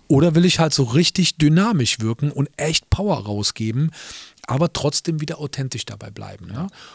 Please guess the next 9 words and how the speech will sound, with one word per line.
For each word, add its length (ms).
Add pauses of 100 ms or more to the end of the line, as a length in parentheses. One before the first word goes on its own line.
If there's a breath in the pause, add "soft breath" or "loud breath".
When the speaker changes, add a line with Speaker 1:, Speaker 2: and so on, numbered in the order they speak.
Speaker 1:
Und 340
hier 460
ist 240
ja 200
auch 540
im 260
Rahmen 400
von 420
Kurzvideos, 960